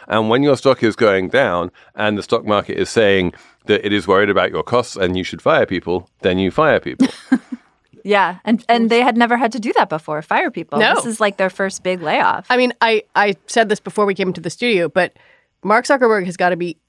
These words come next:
Speaker 3: extremely psyched that F T X blew up this
Speaker 2: Mm.
Speaker 3: week and that Twitter is in some sort of
Speaker 2: Death spiral.
Speaker 3: absolutely bananas spiral, because this is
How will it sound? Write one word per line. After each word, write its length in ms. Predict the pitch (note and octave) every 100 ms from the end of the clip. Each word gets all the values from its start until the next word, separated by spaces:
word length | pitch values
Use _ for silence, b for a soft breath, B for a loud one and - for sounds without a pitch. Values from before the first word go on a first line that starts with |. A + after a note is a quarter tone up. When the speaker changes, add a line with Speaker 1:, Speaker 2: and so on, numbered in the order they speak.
| _ _ _ A3
Speaker 3:
extremely 1000 | A3 - - - G3+ A3+ B3 A#3+ G#3+
psyched 580 | F#3 - E3+ - - - b b b
that 600 | F#3 F3+ E3+ D#3+ D#3 - b b _ -
F 200 | G3+ -
T 120 | G#3+
X 480 | G3 F#3 - - - -
blew 260 | F#3+ G3 F#3+
up 160 | E3+
this 220 | F3+ E3+
Speaker 2:
Mm. 40 | F#3
Speaker 3:
week 440 | F3 E3+ E3 E3+ F3 B -
and 320 | G3 F3+ F3+
that 100 | F#3+
Twitter 380 | - A3 G#3 F#3+
is 140 | F#3
in 320 | F#3+ F3 E3+ D3
some 220 | G3 F3
sort 180 | F#3 F3
of 240 | D#3+ _ _ _ _ _ _
Speaker 2:
Death 180 | - E3
spiral. 200 | - G3+
Speaker 3:
absolutely 420 | F3 D#3 G3+ G3+ F#3+
bananas 600 | F3+ F#3 F#3 F3 E3+ -
spiral, 640 | - F3 F#3 F3+ D#3 D3+ b b b
because 240 | - G#3 F#3+
this 200 | B3 -
is 180 | A3